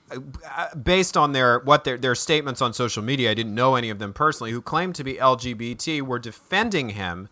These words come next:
as having asserted his right to privacy. And the argument that I tried to make, and I did even write a blog post about it,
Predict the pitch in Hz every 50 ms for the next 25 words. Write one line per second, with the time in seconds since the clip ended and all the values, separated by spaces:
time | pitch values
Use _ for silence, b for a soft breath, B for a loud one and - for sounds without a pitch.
0 | b b b b b b b b 135 139 - 165 165 170 165 160 151 143 123 -
1 | - 180 180 180 170 147 139 127 113 117 131 139 143 151 - - 123 - - -
2 | - 160 175 185 185 185 143 107 - - 98 87 76 76 - - 131 131 139 143
3 | - 160 196 220 214 214 185 151 131 - 127 131 147 147 - 160 139 131 117 120
4 | 113 113 113 117 - 127 123 120 143 156 156 151 139 131 127 123 120 120 117 113
5 | 107 95 113 117 131 147 160 156 - 127 107 101 - - 98 104 101 98 98 101
6 | 104 -